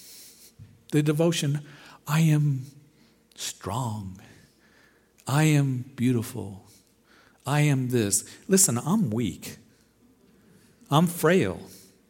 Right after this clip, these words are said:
That's why I need him. When I'm weak, he makes me strong. I'm frail. I need his power working in me as I desire to live for him and serve him.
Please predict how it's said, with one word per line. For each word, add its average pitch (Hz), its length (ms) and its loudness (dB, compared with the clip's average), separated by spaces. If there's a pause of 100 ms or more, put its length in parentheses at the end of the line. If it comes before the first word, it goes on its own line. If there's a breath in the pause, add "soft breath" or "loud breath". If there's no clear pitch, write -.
(200)
That's 147 220 -2
why 165 220 -4
I 143 100 0
need 147 360 2
him. 101 260 -4 (480 loud breath)
When 127 140 0
I'm 143 160 2
weak, 156 220 2
he 180 120 -2
makes 123 300 -2
me 110 80 -6
strong. 98 420 -10 (1800 soft breath)
I'm 127 180 0
frail. 104 600 -8 (1080 soft breath)
I 131 120 2
need 143 160 6
his 135 140 4
power 135 300 -2
working 139 360 0
in 120 160 0
me 123 260 2
as 104 160 4
I 110 80 0
desire 113 440 0
to 107 100 -4
live 113 240 -4
for 101 140 -6
him 98 200 -4
and 98 100 -4
serve 104 360 -4
him. 101 240 -10